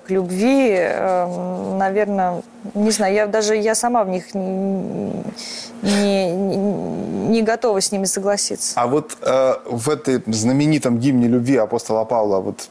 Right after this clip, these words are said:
Speaker 2: э, который часто любит и справедливо вспоминать с первого послания к Коринфянам, что любовь, любовь долготерпит, милосердствует, не ищет своего, да? Вот для вас что самое сложное там?
Speaker 1: Наверное, не искать своего.
Speaker 2: Не искать своего?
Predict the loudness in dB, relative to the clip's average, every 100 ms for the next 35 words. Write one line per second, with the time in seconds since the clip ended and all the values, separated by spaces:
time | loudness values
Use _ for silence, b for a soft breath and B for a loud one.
0 | 0 2 4 4 0 -2 -2 0 -2 -4
1 | -6 -2 -2 0 0 0 -4 -4 -8 -2
2 | 0 2 2 2 0 0 2 2 0 0
3 | 0 0 -2 0 0 0 0 0 -2 0
4 | 0 2 0 0 0 2 2 0 0 2
5 | 2 0 -2 -2 -4 0 0 0 0 0
6 | 0 -2 0 0 0 0 0 -2 0 2
7 | 2 2 0 0 -4 B B -4 0 0
8 | 0 0 -2 -2 -2 -2 0 0 0 -2
9 | -8 -10 -10 -6 -6 -8 -18 -4 0 0
10 | 2 2 2 2 0 0 -2 0 0 2
11 | 2 2 2 2 0 -2 0 0 2 0